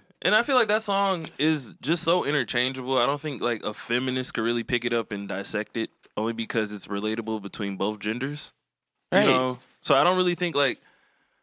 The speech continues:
Speaker 2: She talking
Speaker 1: uh,
Speaker 2: about somebody she won't.
Speaker 1: Yeah, I
Speaker 2: <laughs>
Speaker 1: don't, you know, I mean, even, even feminists have people that they wanna text at two A M.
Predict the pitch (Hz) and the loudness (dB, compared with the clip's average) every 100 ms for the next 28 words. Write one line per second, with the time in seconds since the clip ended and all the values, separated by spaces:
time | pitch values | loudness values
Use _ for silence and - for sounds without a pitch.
0 | _ _ _ _ _ _ _ - 240 233 | _ _ _ _ _ _ _ -2 4 6
1 | 196 170 160 170 165 143 - 135 101 113 | 8 8 6 6 6 4 2 0 4 6
2 | 165 120 - 151 196 202 127 143 - 143 | 6 4 0 2 4 6 4 6 6 6
3 | 143 151 226 - - 208 226 220 139 170 | 4 4 2 0 -2 2 4 2 2 -2
4 | 226 190 180 226 214 170 - _ _ _ | -2 -4 -4 -2 -4 -4 -10 _ _ _
5 | _ _ _ _ _ _ 170 226 226 - | _ _ _ _ _ _ -6 -2 -2 0
6 | 202 226 196 156 - - - 147 147 160 | 0 0 0 -2 -6 -10 -2 -2 -2 -6
7 | 127 120 120 117 113 - 113 - 107 104 | -4 -2 -2 -2 -4 -4 -6 -4 -6 -4
8 | 120 110 104 92 95 | -2 0 0 -4 -6